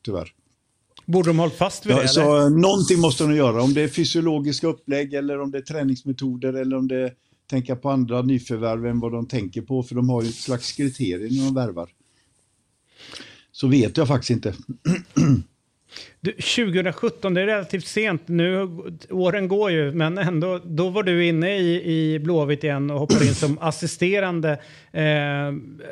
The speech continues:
Speaker 2: efter det, har du, har du haft någon, något uppdrag som tränare eller liknande?
Speaker 1: Ja, ehm,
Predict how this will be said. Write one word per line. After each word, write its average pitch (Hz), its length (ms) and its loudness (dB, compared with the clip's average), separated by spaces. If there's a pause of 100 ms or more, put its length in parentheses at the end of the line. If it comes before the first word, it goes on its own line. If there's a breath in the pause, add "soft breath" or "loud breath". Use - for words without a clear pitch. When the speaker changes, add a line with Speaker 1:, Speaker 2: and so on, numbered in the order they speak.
(360)
Speaker 2:
efter 202 360 -2
det, 208 260 2
har 180 160 2
du, 175 160 -2
har 180 300 -2
du 175 80 0
haft 180 300 -8
någon, 220 300 -2
något 208 360 -6
uppdrag 139 760 0 (920)
som 147 180 -2
tränare 135 480 -2
eller 131 320 -4 (240)
liknande? 131 480 -4 (440)
Speaker 1:
Ja, 139 340 2 (540 soft breath)
ehm, 151 580 2